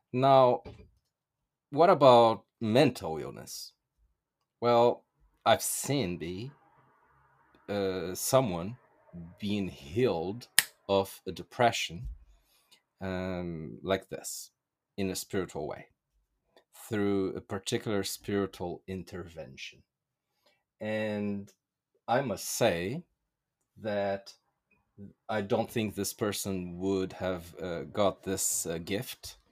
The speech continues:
<laughs> unless this person had, uh, been trying really hard for twenty years to be,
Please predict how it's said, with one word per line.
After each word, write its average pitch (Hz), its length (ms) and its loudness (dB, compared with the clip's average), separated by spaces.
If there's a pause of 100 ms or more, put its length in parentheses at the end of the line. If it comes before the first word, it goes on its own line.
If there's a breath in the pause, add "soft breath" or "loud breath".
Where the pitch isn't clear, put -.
(120)
<laughs> - 300 -18
unless 107 540 -2
this - 220 -10
person 101 500 -4
had, 90 480 -8
uh, 90 160 -4
been 87 380 -10 (260)
trying 87 420 0
really 90 440 0
hard 80 580 -6 (300)
for - 140 -10
twenty 98 380 0
years 85 640 -4 (520)
to 95 200 -4
be, 87 680 -8